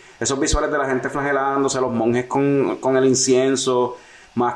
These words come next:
cargando cruces y esta cuestión, mientras el pueblo está en un lado y los performers de teatro en una tarima, todos en shock por lo que está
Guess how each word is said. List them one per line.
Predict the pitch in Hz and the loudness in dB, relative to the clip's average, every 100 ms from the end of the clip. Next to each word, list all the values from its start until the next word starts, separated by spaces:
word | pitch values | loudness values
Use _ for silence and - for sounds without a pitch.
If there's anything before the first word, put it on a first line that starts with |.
| - | -2
cargando | 123 113 110 123 127 | -2 0 2 2 2
cruces | 127 135 135 139 123 | 4 4 4 2 0
y | |
esta | 123 131 | -2 -2
cuestión, | 131 131 139 143 139 | -4 -2 0 2 4
mientras | 120 110 110 | 2 0 -2
el | 110 | -4
pueblo | - 107 113 | -4 0 0
está | 123 135 | 0 -2
en | 131 | 0
un | 135 139 | 2 2
lado | 143 147 139 135 - | 2 2 2 2 2
y | 117 | 2
los | 107 | 2
performers | 113 98 113 113 123 127 123 | -2 -4 -2 0 2 2 2
de | 131 | 0
teatro | 127 123 127 127 123 123 - | 0 2 0 0 -2 -2 -4
en | 117 117 | 0 2
una | 123 | 2
tarima, | 123 120 131 123 117 117 | 0 2 4 4 0 -2
todos | 113 120 139 - - | -2 0 -2 -4 -8
en | 107 107 | -6 -6
shock | 104 139 156 - - - | -4 -4 -4 -6 -16 -8
por | 117 | -4
lo | 110 110 | -2 -2
que | 107 | 0
está | - | 4